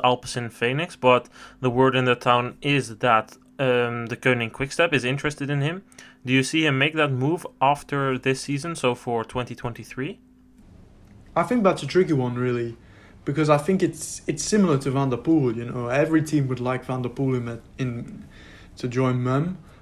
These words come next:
Speaker 2: But if Alpecin Fenix are able to offer Merlier a g-, a good lead out, commitment in the sprints, and, and a ticket to all these big races,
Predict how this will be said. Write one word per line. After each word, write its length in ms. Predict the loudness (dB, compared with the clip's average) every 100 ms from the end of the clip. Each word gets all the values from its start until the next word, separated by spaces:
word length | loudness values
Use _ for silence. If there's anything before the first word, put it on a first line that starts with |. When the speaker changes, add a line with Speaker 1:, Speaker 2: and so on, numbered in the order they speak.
| -2
Speaker 2:
But 120 | 4
if 180 | 4 4
Alpecin 460 | 4 2 0 -4 -4
Fenix 380 | -2 -2 0
are 60 | 2
able 220 | 2 2
to 120 | -4
offer 320 | -2 -2 0 0
Merlier 540 | 2 2 2 2 0
a 60 | -2
g-, 180 | -6 -10
a 60 | -6
good 220 | -2 0
lead 280 | 0 0 2
out, 400 | 2 2 0 -6
commitment 640 | -6 -2 -2 -2 -4 -2
in 120 | -4
the 60 | -4
sprints, 720 | -6 -4 -2 0 -2 -6 -12 -16 -20 -20 -20 -4 2
and, 440 | 4 2 -2 -6
and 160 | -4 -4
a 40 |
ticket 460 | -2 -2 0 0 -2
to 120 | 0
all 120 | 2
these 160 | 2 0
big 240 | 0 0
races, 640 | 4 4 4 0 -4 -8